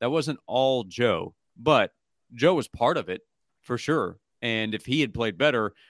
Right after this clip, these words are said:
they score more points and have more success. So others need to step up. And it was that game, right, where Jabari Small had a bad third down drop. Keaton had a fumble. Uh, the,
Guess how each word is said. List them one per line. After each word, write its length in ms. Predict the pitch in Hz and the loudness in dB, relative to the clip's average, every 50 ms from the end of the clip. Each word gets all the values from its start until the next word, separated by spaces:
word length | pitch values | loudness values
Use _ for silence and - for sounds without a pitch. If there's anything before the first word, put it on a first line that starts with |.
| _ _ _ - | _ _ _ -2
they 100 | 123 135 | -2 -2
score 300 | 131 - - 131 123 117 | -2 -2 -4 -4 -4 -2
more 200 | 110 104 104 90 | -2 -4 -4 -4
points 320 | - 113 113 117 110 - | -4 -4 -4 -4 -4 -6
and 80 | 104 98 | -8 -6
have 200 | 101 101 98 90 | -4 -4 -4 -6
more 240 | 101 101 101 101 | -6 -6 -6 -6
success. 440 | 92 - - - - - 123 107 - | -8 -8 -12 -10 -4 -2 0 0 0
So 140 | - 123 - - _ - - | -2 -4 -4 -6 _ -8 -4
others 200 | 165 180 190 156 | -4 -2 -2 -2
need 120 | 160 165 143 | -2 -2 -4
to 60 | 117 | -4
step 220 | - - 143 - | -2 -2 -2 0
up. 140 | 127 117 - | 0 -2 -2
And 160 | 135 151 156 - - | -4 -6 -8 -6 -4
it 100 | 135 151 | -4 -2
was 140 | 139 127 | -2 0
that 160 | 104 135 151 139 | 2 2 2 2
game, 240 | 131 127 113 110 | 2 0 0 0
right, 100 | 117 120 | 0 0
where 140 | 110 117 117 | -2 -2 -6
Jabari 320 | 95 92 - 110 107 95 - | -8 -6 -2 -2 -2 -2 -2
Small 260 | - 139 131 127 120 | 0 0 2 2 2
had 100 | 127 120 | 2 0
a 40 | 110 | 0
bad 240 | 113 123 120 110 | 0 0 0 0
third 160 | - 123 117 107 | -4 -6 -6 -4
down 180 | 117 117 113 | -6 -6 -4
drop. 340 | 98 110 117 113 113 110 _ _ _ _ _ _ _ | -2 0 0 0 0 -2 _ _ _ _ _ _ _
Keaton 300 | - - 139 135 - 139 | -10 -6 -6 -6 -4 -4
had 140 | 123 120 120 | -2 -2 -2
a 40 | 113 | -4
fumble. 500 | - - 127 123 120 113 117 117 110 107 _ _ _ _ _ _ _ | -4 -6 -6 -6 -4 -2 0 0 0 -2 _ _ _ _ _ _ _
Uh, 360 | - 110 101 101 98 95 95 92 _ _ _ - _ _ - | -6 -4 -2 0 0 0 -2 -4 _ _ _ -20 _ _ -16
the, 140 | 123 123 | -14 -14